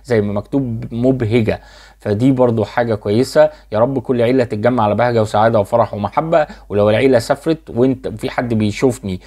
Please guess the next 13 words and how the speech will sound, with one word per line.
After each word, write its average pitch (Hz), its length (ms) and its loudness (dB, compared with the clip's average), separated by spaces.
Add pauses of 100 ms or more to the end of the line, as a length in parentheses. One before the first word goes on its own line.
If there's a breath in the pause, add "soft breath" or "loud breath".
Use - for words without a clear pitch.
(220 loud breath)
ما 107 100 0
بيفكرش 110 600 0
يشارك، 139 440 2
عايز 107 160 -2
اقولك 113 200 -2
تبقى 101 240 -4
غلطان 110 540 -2
جدا. 98 480 -4
شارك 110 400 -4
العيلة 110 400 0 (260 loud breath)
وانبسط 101 400 -4
بتجمع 104 580 -2
العيلة، 127 420 0